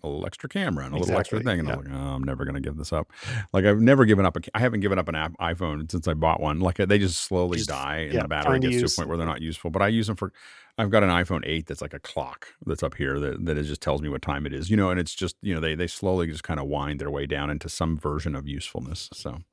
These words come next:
Speaker 2: We, this is something we already talked about a lot 'cause, uh, I came on your show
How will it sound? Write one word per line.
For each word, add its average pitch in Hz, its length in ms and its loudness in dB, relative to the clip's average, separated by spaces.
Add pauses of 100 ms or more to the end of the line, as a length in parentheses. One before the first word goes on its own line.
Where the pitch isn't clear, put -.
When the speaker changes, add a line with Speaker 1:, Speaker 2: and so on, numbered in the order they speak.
Speaker 2:
We, 151 160 -4 (240)
this 143 100 0
is - 60 2
something 139 240 4
we 120 40 2
already 120 140 8
talked 113 240 4
about 113 220 0
a 123 100 -6
lot 123 260 4
'cause, 110 300 -6
uh, 117 220 2
I 127 80 -2
came 123 200 -2
on 113 280 -2
your 123 160 0
show 110 420 -2